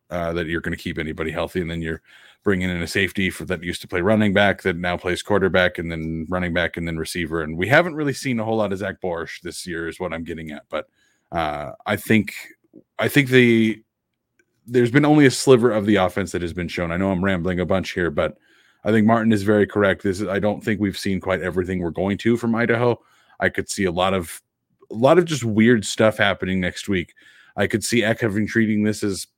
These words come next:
"Okay, these two games are over. We got paid. Season starts now. Go Vandals." I, I could see just nuking those two games and starting with a completely different lineup, completely different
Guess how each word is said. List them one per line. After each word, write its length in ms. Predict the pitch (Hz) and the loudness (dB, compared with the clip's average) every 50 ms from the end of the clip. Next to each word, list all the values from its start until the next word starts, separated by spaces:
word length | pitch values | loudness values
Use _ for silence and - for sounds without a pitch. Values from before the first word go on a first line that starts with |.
| _ _ _ _ | _ _ _ _
"Okay, 260 | 151 156 - 156 147 143 | 0 2 4 4 4 4
these 220 | 147 151 147 - | 4 2 2 0
two 100 | - 151 | -2 -2
games 260 | 131 143 143 135 120 | 0 0 0 0 0
are 120 | 123 120 113 | -2 2 2
over. 400 | 131 131 120 131 127 120 104 - _ _ _ _ _ _ _ | 2 4 4 4 2 2 0 -2 _ _ _ _ _ _ _
We 120 | - 117 117 | 0 2 2
got 220 | 113 127 127 104 | 2 2 0 0
paid. 440 | - 135 127 123 123 117 110 104 - _ _ _ _ _ | 0 2 2 4 2 2 0 -2 -8 _ _ _ _ _
Season 440 | - - 139 131 127 123 127 131 | -6 -2 0 0 0 0 -2 -4
starts 420 | 127 - - 123 120 120 110 - - | -6 -2 -2 0 0 0 -2 -4 -4
now. 440 | 120 117 113 110 107 104 101 101 _ _ _ _ _ _ _ _ _ _ _ _ _ _ _ - | -2 0 2 2 0 0 -2 -4 _ _ _ _ _ _ _ _ _ _ _ _ _ _ _ -2
Go 180 | 110 120 113 107 | 2 2 2 4
Vandals." 420 | 98 104 98 90 80 80 78 - - | 2 0 -2 -2 -4 -6 -8 -6 -6
I, 120 | 101 98 78 | -8 -4 -2
I 120 | 104 113 107 | -2 -2 -2
could 180 | - 120 110 | -4 -8 -8
see 360 | - - 131 127 120 117 113 107 90 - _ | -4 0 2 2 2 2 0 -2 -8 -10 _
just 260 | - 123 117 107 - - _ _ _ _ _ _ _ 131 | -4 -4 -4 -4 -8 -14 _ _ _ _ _ _ _ -2
nuking 440 | 123 127 135 131 131 - 123 117 | 2 2 2 2 2 0 0 2
those 180 | 113 117 113 - | 2 0 0 -2
two 140 | - 120 113 | -4 -4 0
games 260 | 104 117 113 107 101 | 2 2 2 2 0
and 160 | 107 104 98 | -4 -6 -6
starting 340 | - - 113 107 107 107 104 | -2 0 2 2 2 2 0
with 140 | 101 98 - | -2 -4 -6
a 60 | 104 | -6
completely 480 | - - 101 90 - 110 92 101 104 98 | -6 -6 -6 -4 -4 -4 -2 -2 -2 -2
different 360 | 101 95 - - 104 98 92 | -2 -4 -4 -4 -6 -4 -2
lineup, 360 | 98 107 113 117 117 110 - | 0 0 2 2 2 0 -2
completely 480 | - - 101 87 - 104 98 92 101 101 | -6 -10 -10 -6 -6 -6 -6 -4 -4 -4
different 420 | 101 95 - - 101 95 92 - | -4 -6 -6 -6 -8 -8 -8 -10